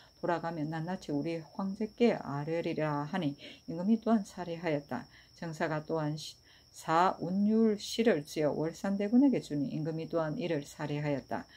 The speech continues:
정사가 이에 돌아가는 수를 따르면서 말하기를, "후의를 많이 입었는데 오늘 작별한 후에 다시 만나기는 기약하기가 어렵겠습니다. 전하께서 만약 한 잔 술을 다 비우신다면 우리들은 감사히 여기고 떠나겠습니다." 하였다.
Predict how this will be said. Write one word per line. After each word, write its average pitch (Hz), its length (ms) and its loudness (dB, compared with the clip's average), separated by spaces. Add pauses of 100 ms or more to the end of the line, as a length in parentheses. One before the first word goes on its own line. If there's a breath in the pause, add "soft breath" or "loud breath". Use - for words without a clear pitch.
(240 loud breath)
정사가 170 600 -2
이에 160 560 -2
돌아가는 175 420 -2
수를 220 340 0
따르면서 156 520 -6
말하기를, 151 600 -6 (380 loud breath)
"후의를 156 320 0
많이 143 400 -2
입었는데 147 400 -2
오늘 180 320 -2
작별한 185 560 -4
후에 185 200 -4
다시 190 340 -4
만나기는 185 580 2
기약하기가 156 640 -4
어렵겠습니다. 156 880 -6 (680 loud breath)
전하께서 165 480 -2
만약 156 380 -4
한 170 160 -2
잔 170 160 -2
술을 180 340 2
다 151 380 -2
비우신다면 151 680 -2 (360 loud breath)
우리들은 160 400 -2
감사히 151 500 0
여기고 147 440 -2
떠나겠습니다." 180 920 -2
하였다. 143 420 -4